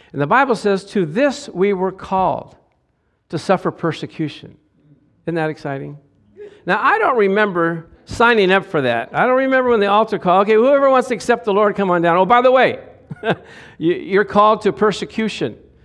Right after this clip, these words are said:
You're called to people not liking you, you know, throwing stones at you and all that stuff. I don't remember that. But in First Peter four fourteen says, "If you are insulted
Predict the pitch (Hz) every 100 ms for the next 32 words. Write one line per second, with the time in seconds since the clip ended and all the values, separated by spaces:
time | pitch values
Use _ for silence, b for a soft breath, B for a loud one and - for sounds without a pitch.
0 | b b 165 165 185 196 190 185 208 202
1 | 190 185 196 165 180 190 170 131 107 -
2 | - b b b b b b - 143 131
3 | 117 127 - 185 175 156 - 190 190 170
4 | 151 131 - 139 139 135 131 - 123 156
5 | 214 233 220 247 214 135 101 - _ _
6 | _ _ _ _ _ 123 147 147 214 196
7 | - 208 180 - 196 185 180 156 214 226
8 | 151 151 170 151 208 196 143 139 - 226
9 | 233 131 117